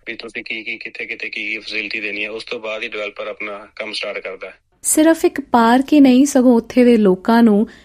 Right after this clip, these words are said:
Speaker 2: ਸੜਕਾਂ ਅਤੇ ਹੋਰ ਬੁਨਿਆਦੀ ਢਾਂਚਿਆਂ ਲਈ ਵੀ ਸੰਘਰਸ਼ ਕਰਨਾ ਪੈ ਰਿਹਾ।
Speaker 1: ਜਿਹੜਾ ਮੇਨ ਹੈਗਾ ਸਾਨੂੰ ਕਨੈਕਟ ਕਰਦਾ ਹੈ ਬੈਵਰੀ ਨੂੰ ਆਪਣਾ ਬਾਕੀ city, rest of the city ਦੇ ਨਾਲ, ਅਸੀਂ ਉੱਧਰੋਂ ਆਉਂਦੇ ਹਾਂ, ਉਹ ਹੈਗਾ ਜੀ ਹਿਊਮ ਫਰੀਵੇ।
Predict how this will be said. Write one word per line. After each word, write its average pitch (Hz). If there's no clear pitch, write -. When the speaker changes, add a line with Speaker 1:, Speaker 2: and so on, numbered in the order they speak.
Speaker 2:
ਸੜਕਾਂ 277
ਅਤੇ 233
ਹੋਰ 247
ਬੁਨਿਆਦੀ 233
ਢਾਂਚਿਆਂ 208
ਲਈ 180
ਵੀ 175
ਸੰਘਰਸ਼ 185
ਕਰਨਾ 196
ਪੈ 170
ਰਿਹਾ। 175
Speaker 1:
ਜਿਹੜਾ 127
ਮੇਨ 120
ਹੈਗਾ 117
ਸਾਨੂੰ 113
ਕਨੈਕਟ 113
ਕਰਦਾ 107
ਹੈ 104
ਬੈਵਰੀ 104
ਨੂੰ 107
ਆਪਣਾ 107
ਬਾਕੀ 101
city, 107
rest 104
of 101
the 101
city 101
ਦੇ 104
ਨਾਲ, 101
ਅਸੀਂ 104
ਉੱਧਰੋਂ 104
ਆਉਂਦੇ 104
ਹਾਂ, 107
ਉਹ 117
ਹੈਗਾ 110
ਜੀ 110
ਹਿਊਮ 107
ਫਰੀਵੇ। 101